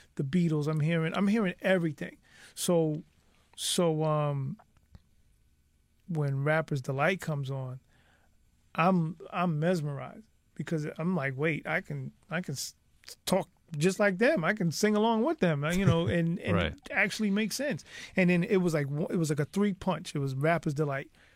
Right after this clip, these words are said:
Speaker 1: Freedom, Sugar, I mean, Furious Five,
Speaker 2: Yeah.
Speaker 1: and The Breaks, Kurtis Blow.
Speaker 2: Mm.
Speaker 1: It was a wrap. From that point, you know, you couldn't tell me I wasn't Melly Mel. You couldn't tell me I wasn't Kurtis Blow. You know, I wasn't Wonder Mike. I was, you know, those,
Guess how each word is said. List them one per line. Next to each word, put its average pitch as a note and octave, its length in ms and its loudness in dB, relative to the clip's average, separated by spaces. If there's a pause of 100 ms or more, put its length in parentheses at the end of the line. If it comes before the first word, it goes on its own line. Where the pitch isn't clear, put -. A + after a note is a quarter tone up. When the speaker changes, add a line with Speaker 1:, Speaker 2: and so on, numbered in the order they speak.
(200)
Speaker 1:
Freedom, F3+ 640 2 (180)
Sugar, F3 340 -4
I F3+ 80 2
mean, D#3 240 2
Furious E3+ 320 0
Five, D#3 380 2 (400)
Speaker 2:
Yeah. E3 80 -2
Speaker 1:
and C#3 340 -2 (120)
The D3 80 -2
Breaks, D3+ 340 0
Kurtis C#3+ 340 -2
Blow. C#3 200 -8 (340)
Speaker 2:
Mm. G2 240 -2 (580)
Speaker 1:
It D#3+ 80 0
was D3 140 0
a C#3 60 -2
wrap. C3 440 -2 (280)
From D#3 320 0
that D#3+ 260 0
point, C4+ 360 2 (720)
you F#3 140 4
know, D#3+ 360 4
you F3+ 120 2
couldn't G#3 280 2
tell G#3 200 2
me G3 140 2
I F#3 80 4
wasn't E3+ 380 4
Melly D3+ 240 2
Mel. E3 280 2
You E3+ 100 0
couldn't D#3 200 -4
tell D#3 160 -2
me D#3 100 -4
I D3+ 40 -2
wasn't D3 320 -2
Kurtis C#3+ 260 -2
Blow. D3+ 320 0 (460)
You D#3+ 180 2
know, D3+ 80 0
I C3+ 140 -2
wasn't D3+ 380 0
Wonder E3+ 300 4
Mike. E3 320 2
I F3 120 4
was, F3+ 300 2
you G#3 120 4
know, F3 140 4
those, F3+ 400 2